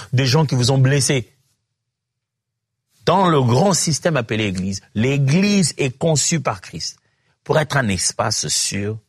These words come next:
pour les hommes fatigués. Parce que quand vous lisez l'Évangile, vous vous rendez compte que porter les fardeaux des uns et des autres, c'est vivre l'Évangile de Christ.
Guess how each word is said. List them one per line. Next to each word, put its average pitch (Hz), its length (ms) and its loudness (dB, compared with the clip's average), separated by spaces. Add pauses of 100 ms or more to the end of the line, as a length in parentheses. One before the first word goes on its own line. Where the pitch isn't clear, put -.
pour 90 120 -4
les 82 200 -6
hommes 85 120 -8
fatigués. - 400 -16 (2500)
Parce 135 220 -2
que 165 160 0 (140)
quand 151 120 2
vous 131 140 2
lisez 190 260 2
l'Évangile, 127 460 0
vous 113 80 -4
vous 117 80 0
rendez 110 240 0
compte 101 280 -6 (380)
que 110 180 -2 (500)
porter 180 560 2
les 147 140 0
fardeaux 123 500 -2
des 98 280 -2
uns 139 140 2
et 143 140 0
des 90 220 -2
autres, 85 340 -8 (420)
c'est - 280 -2
vivre 104 440 -2
l'Évangile 80 400 -8
de 76 100 -14
Christ. - 380 -14